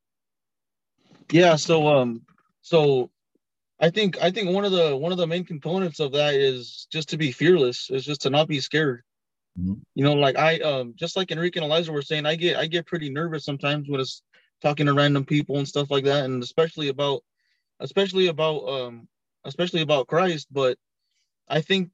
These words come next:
Speaker 1: I think that, that one thing as God is showing me is that I just need to stop, stop worrying about it, stop being scared, and just go and just let, just, uh, just go and start talking to him and just let him know what's really going on. You know, you know what I mean?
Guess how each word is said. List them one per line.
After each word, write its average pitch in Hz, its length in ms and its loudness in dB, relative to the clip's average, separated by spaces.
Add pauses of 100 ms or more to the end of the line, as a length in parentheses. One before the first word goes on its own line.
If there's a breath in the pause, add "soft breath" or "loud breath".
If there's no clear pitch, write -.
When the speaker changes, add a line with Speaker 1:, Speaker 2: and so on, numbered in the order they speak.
Speaker 1:
I 151 140 -2
think 180 280 -4
that, 139 260 0 (360)
that 139 160 0
one 160 140 0
thing 170 160 -2
as 147 80 -2
God 160 220 2
is 147 100 -8
showing 170 240 -4
me 156 80 -8
is 147 100 -6
that 139 120 -2
I 151 80 0
just 160 160 -10
need 165 100 -6
to 135 80 -6
stop, 156 260 -2 (120)
stop 151 260 -2
worrying 151 300 -4
about 127 240 -2
it, 123 180 -6
stop 151 280 -4
being 151 180 -4
scared, 139 420 -4 (880)
and 143 140 -2
just 147 160 -4
go 165 240 2
and 156 100 -4
just 143 140 -8
let, 147 360 -2
just, 131 440 -10 (500)
uh, 120 340 0
just 143 220 -2
go 180 200 4
and 175 80 -2
start 170 200 0
talking 180 300 -2
to 175 60 -4
him 165 100 -4
and 147 100 -6
just 147 140 -8
let 147 160 0
him 156 140 -2
know 160 360 0 (720)
what's 156 220 -2
really 165 220 -2
going 156 260 -2
on. 156 160 0
You 135 80 -4
know, 139 200 -6
you 135 140 -6
know 147 60 -2
what 143 80 -2
I 139 60 -2
mean? 156 280 -2